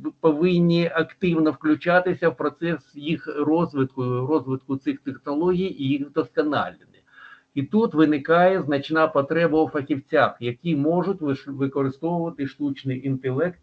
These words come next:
та аналітику даних у проєктуємих системах штучного інтелекту речей.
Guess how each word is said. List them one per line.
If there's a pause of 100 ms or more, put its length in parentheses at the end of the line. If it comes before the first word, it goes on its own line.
(140)
та
аналітику
даних
у
проєктуємих
системах (480)
штучного
інтелекту
речей.